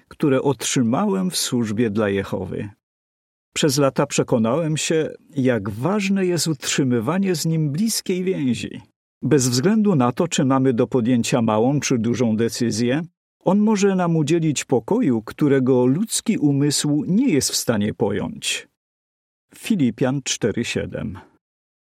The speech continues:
Razem z Sylwią bardzo się cieszymy,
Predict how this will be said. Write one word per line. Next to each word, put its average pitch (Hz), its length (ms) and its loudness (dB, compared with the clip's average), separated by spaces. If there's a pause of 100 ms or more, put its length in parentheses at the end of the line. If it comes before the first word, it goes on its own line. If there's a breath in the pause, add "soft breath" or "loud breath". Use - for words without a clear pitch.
(640)
Razem 175 360 2
z - 40 0
Sylwią 110 680 0 (400)
bardzo 208 460 0
się 151 180 0
cieszymy, 104 580 0